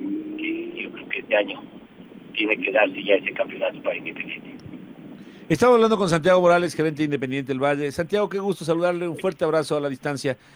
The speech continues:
Speaker 2: Eh, y de esas tres opciones, siendo que está claro que Independiente se acomodaría a lo que se hará, a lo que se decida, pero ¿hay alguna que ustedes preferirían?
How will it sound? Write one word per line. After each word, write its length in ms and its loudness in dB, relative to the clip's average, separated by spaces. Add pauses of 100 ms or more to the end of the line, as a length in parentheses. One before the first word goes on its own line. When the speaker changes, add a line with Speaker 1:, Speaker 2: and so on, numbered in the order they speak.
(340)
Speaker 2:
Eh, 500 2 (400)
y 120 4
de 100 6
esas 220 4
tres 180 0
opciones, 640 0 (540)
siendo 340 0
que 220 -6 (100)
está 240 -4
claro 260 0
que 120 -2
Independiente 600 -8
se 120 -2
acomodaría 580 0
a 40 2
lo 200 -4
que 280 -4
se 180 -6
hará, 240 -2
a 260 -8
lo 140 -2
que 160 -8
se 340 -4
decida, 480 -2 (640)
pero 200 8
¿hay 120 6
alguna 300 2
que 80 -8
ustedes 220 2
preferirían? 680 2